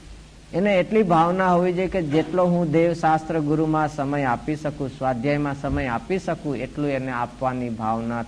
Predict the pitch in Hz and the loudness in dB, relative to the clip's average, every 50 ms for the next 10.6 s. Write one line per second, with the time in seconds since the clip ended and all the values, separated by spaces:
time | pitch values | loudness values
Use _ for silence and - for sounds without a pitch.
0 | - - 104 104 110 135 165 226 - - - - - - - - - - - - | -8 -8 -6 -4 -2 -2 -2 -2 -4 -8 -14 -16 -18 -18 -20 -20 -20 -18 -16 -12
1 | 98 107 113 110 107 110 110 113 110 110 - - - - - - - - - - | -8 -4 -4 -2 -2 -2 -4 -4 -6 -10 -14 -18 -20 -20 -20 -20 -20 -20 -20 -20
2 | - - - - - - 135 165 196 208 190 185 175 170 190 196 196 196 196 202 | -20 -20 -20 -14 -8 0 4 6 6 6 6 6 4 4 4 4 4 6 4 4
3 | 202 - 156 165 165 170 175 175 175 175 175 170 160 160 151 165 175 175 175 170 | 2 4 4 6 6 8 8 6 6 4 2 0 0 2 4 4 6 6 4 4
4 | 170 170 165 - - 143 143 147 151 156 156 160 160 160 165 160 - - 151 139 | 2 0 0 0 2 4 4 6 6 8 8 8 8 6 6 2 -2 -2 2 2
5 | 143 143 131 147 156 156 156 160 160 143 113 135 135 127 - - - 160 156 143 | 4 4 4 6 6 8 8 8 6 4 2 0 -2 -4 -4 -2 0 0 2 2
6 | 135 143 139 143 143 139 143 147 147 156 180 202 196 - - 160 147 139 - - | 2 2 2 0 0 0 0 2 2 4 4 4 2 2 0 -2 -2 -2 -4 -8
7 | - - - - - - - - - 165 165 170 160 160 160 160 156 - - 147 | -14 -18 -20 -20 -20 -20 -18 -2 2 4 6 8 8 8 6 4 2 0 -2 -2
8 | 139 147 143 147 156 165 160 160 165 160 160 160 160 160 160 156 - - - 135 | -2 -2 -2 2 4 4 6 6 6 4 4 2 2 2 2 0 0 0 0 2
9 | 147 151 156 156 156 156 156 156 147 - 143 135 135 139 139 135 135 135 123 120 | 2 2 2 0 -2 -2 -2 -4 -2 0 0 0 0 0 0 -2 -4 -6 -8 -10
10 | - - 135 123 127 131 143 147 - - 139 120 | -8 -4 -4 -2 -2 -2 -6 -8 -8 -8 -8 -8